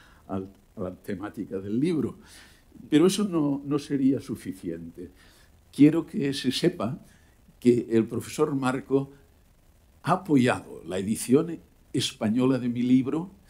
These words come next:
no solo con generosidad, sino con gran entusiasmo, difundiéndola en toda su, la gran clínica que él dirige. Muchísimas gracias, Fernando. La idea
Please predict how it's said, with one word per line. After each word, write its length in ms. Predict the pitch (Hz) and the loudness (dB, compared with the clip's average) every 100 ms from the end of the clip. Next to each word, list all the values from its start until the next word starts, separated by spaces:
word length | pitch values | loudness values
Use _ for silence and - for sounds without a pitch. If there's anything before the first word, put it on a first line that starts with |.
| - - _ - - _ _ - | -20 -20 _ -20 -20 _ _ -2
no 160 | 123 | -2
solo 300 | - 165 156 | 0 0 -2
con 220 | 156 135 147 | -2 -4 0
generosidad, 720 | 127 123 110 104 - 87 117 | 0 2 0 -2 -4 -2 -2
sino 320 | - 117 98 | -4 -4 -6
con 180 | 85 92 | -12 -12
gran 300 | 82 98 101 | -4 -2 -2
entusiasmo, 800 | 90 101 - 85 78 - 104 127 - - - - _ - | -6 -10 -10 -10 -10 -6 -6 -6 -12 -20 -20 -20 _ 0
difundiéndola 880 | 117 - 107 110 156 165 160 160 - | 0 0 -2 2 2 0 -2 -2 -4
en 260 | 117 107 107 | -2 -2 2
toda 320 | 143 143 151 | 2 4 0
su, 280 | - 110 - - _ - - _ 101 | -4 -4 -4 -10 _ -20 -20 _ -6
la 140 | 95 | -4
gran 300 | 95 131 147 | -2 -2 -2
clínica 500 | - 135 135 139 135 | 4 4 4 -2 -6
que 180 | - 90 | -4 -4
él 180 | 85 82 | -4 -8
dirige. 400 | 80 76 - - _ _ _ _ _ _ - | -10 -12 -16 -20 _ _ _ _ _ _ -14
Muchísimas 560 | 98 - - 104 85 | -12 -10 -12 -12 -14
gracias, 300 | 78 - - | -16 -18 -20
Fernando. 380 | - - 82 - - _ - _ _ _ - - 117 - - _ _ - _ _ _ - 202 - - - | -18 -18 -18 -18 -20 _ -20 _ _ _ -20 -20 -20 -20 -20 _ _ -20 _ _ _ -10 -10 -12 -14 -2
La 120 | 160 | 0
idea 400 | 170 208 214 | 2 0 0